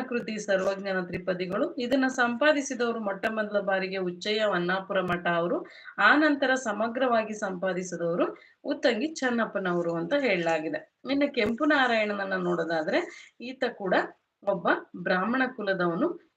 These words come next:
ಈತ ಮೈಸೂರಿನ ಮುಮ್ಮಡಿ ಕೃಷ್ಣರಾಜ ಒಡೆಯರ ಆಶ್ರಯದಲ್ಲಿರ್ತಾನೆ. ಮುದ್ರಾ ಮಂಜೂಷ ಅನ್ನುವಂತ ಒಂದು ಗದ್ಯ ಗ್ರಂಥವನ್ನ ಬರೆದಿದ್ದಾನೆ. ಇದು ಚಾಣಕ್ಯ ಋಷಿ ಚಂದ್ರಗುಪ್ತ ಮೌರ್ಯನಿಗೆ ನಂದರಿಂದ ರಾಜ್ಯವನ್ನ ಗಳಿಸಿಕೊಟ್ಟ ಕಥೆಯನ್ನು ನಾವ್ ಇದ್ರಲ್ಲಿ ನೋಡ್ಬೋದು.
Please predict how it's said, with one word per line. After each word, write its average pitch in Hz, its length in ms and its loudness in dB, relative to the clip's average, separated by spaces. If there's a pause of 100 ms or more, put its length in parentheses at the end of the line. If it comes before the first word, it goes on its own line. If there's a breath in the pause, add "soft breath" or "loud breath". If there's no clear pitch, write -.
(120)
ಈತ 233 220 -4
ಮೈಸೂರಿನ 190 800 -2 (260)
ಮುಮ್ಮಡಿ 220 380 -2
ಕೃಷ್ಣರಾಜ 214 640 -4
ಒಡೆಯರ 180 300 0
ಆಶ್ರಯದಲ್ಲಿರ್ತಾನೆ. 170 960 -2 (380 loud breath)
ಮುದ್ರಾ 302 320 0
ಮಂಜೂಷ 208 480 -2
ಅನ್ನುವಂತ 175 500 -2
ಒಂದು 170 260 -4
ಗದ್ಯ 180 360 0
ಗ್ರಂಥವನ್ನ 175 520 -2
ಬರೆದಿದ್ದಾನೆ. 160 600 -4 (420 loud breath)
ಇದು 277 460 -4
ಚಾಣಕ್ಯ 247 540 0
ಋಷಿ 214 480 -4 (100)
ಚಂದ್ರಗುಪ್ತ 226 560 -4
ಮೌರ್ಯನಿಗೆ 180 580 0
ನಂದರಿಂದ 226 680 -2
ರಾಜ್ಯವನ್ನ 180 680 -2
ಗಳಿಸಿಕೊಟ್ಟ 175 640 -6
ಕಥೆಯನ್ನು 180 560 -4
ನಾವ್ 262 240 -2
ಇದ್ರಲ್ಲಿ 202 280 -6
ನೋಡ್ಬೋದು. 170 600 -2